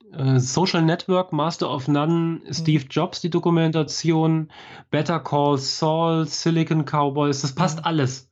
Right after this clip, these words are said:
Speaker 2: Ja, weiter
Speaker 1: Passt
Speaker 2: unten
Speaker 1: super.
Speaker 2: The Big Bang Theory.
Speaker 1: Ja klar, dass die natürlich dazu <laughs> passt, ist auch irgendwie
Speaker 2: <laughs>
Speaker 1: super.
Speaker 2: Ja.
Speaker 1: Ja.
Speaker 2: Ja, aber die haben sie nicht, leider. Nee, aber, hm. Gut.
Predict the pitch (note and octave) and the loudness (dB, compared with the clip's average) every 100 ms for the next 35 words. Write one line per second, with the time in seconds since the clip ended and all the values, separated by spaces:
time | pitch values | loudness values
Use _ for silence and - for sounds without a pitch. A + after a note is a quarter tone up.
0 | - C#3+ D3+ C3+ E3 D#3+ F#3+ F3 D#3+ E3+ | -6 -4 -4 -2 0 2 2 2 2 2
1 | G3+ - G3+ F#3+ - F#3+ G3 F#3+ G3 - | 2 0 0 0 0 2 4 4 2 -4
2 | _ _ _ _ _ _ _ _ _ _ | _ _ _ _ _ _ _ _ _ _
3 | _ _ _ _ _ C3 C#3+ C3+ D3 A#2+ | _ _ _ _ _ -4 -2 0 0 -2
4 | A2+ D#3 F3 F3 E3+ D3+ D#3 C#3+ C3 A#2 | -2 -2 -2 0 0 0 0 0 0 0
5 | C3+ - G3+ - G#3 C3+ E3 C3+ F3+ C#3 | 0 2 0 2 0 2 2 4 2 0
6 | - C3+ C3 - B2+ - A2+ _ G#3+ G#3 | -10 -12 -14 -20 -20 -20 -20 _ -4 -4
7 | F3+ D#3+ - - D#3 C3 B2+ - _ _ | -4 -12 -20 -8 -2 0 -2 -6 _ _
8 | _ C#3 B2 G#2 F3 F#3+ F3 D#3+ D3 F3+ | _ -14 -10 0 2 4 4 2 -2 -6
9 | F3 E3 D#3 E3 D3+ F#3 - D3 C#3+ G#3 | 0 2 2 2 0 0 -2 0 2 2
10 | A3+ D3 F#3+ E3 D#3 D#3 - C#3 C3+ - | 0 0 0 0 0 -2 -4 -8 -8 -10
11 | _ _ - - - - _ _ _ _ | _ _ -20 -20 -20 -20 _ _ _ _
12 | _ _ _ _ _ _ _ - - - | _ _ _ _ _ _ _ -14 -12 -16